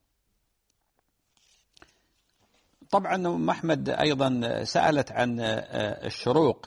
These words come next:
تقول يعني، آه، كم الوقت؟ أختي الفاضلة، شروق الشمس، طبعًا بالمناسبة بعض الناس الآن يصلي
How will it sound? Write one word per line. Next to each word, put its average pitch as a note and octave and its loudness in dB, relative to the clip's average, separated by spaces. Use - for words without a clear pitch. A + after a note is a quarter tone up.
تقول A#2 -2
يعني، A2 -2
آه، A2 -8
كم F3 -4
الوقت؟ C3+ 2
أختي - -8
الفاضلة، F3 2
شروق F#3 -2
الشمس، B2+ -4
طبعًا E3 0
بالمناسبة E3+ 0
بعض D#3 2
الناس F3 -2
الآن D3+ -2
يصلي D3 0